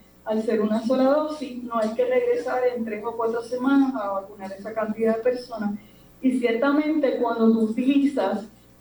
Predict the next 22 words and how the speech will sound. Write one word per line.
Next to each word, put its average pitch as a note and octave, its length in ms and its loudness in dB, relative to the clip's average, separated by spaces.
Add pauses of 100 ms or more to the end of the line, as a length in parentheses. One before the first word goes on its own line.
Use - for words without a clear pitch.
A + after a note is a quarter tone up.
(180)
una A#3+ 260 4
vacuna C4 560 4
como A3+ 220 2
herramienta A3+ 1040 4
de A3+ 260 2
prevención A3+ 1120 2 (160)
de G#3 80 -12
una G#3 200 -2
situación B3+ 540 2
de A#3+ 120 4
muchos G#3+ 360 0
casos A3+ 300 -8
de B3 120 2
enfermedad, C4+ 760 2 (440)
vacunas G#3+ 440 -6
a A#3+ 80 0 (100)
mucha B3 240 4
gente C#4+ 420 6
con A3+ 200 -4
una G#3 220 -4
sola A#3 240 -2
dosis, D4 500 2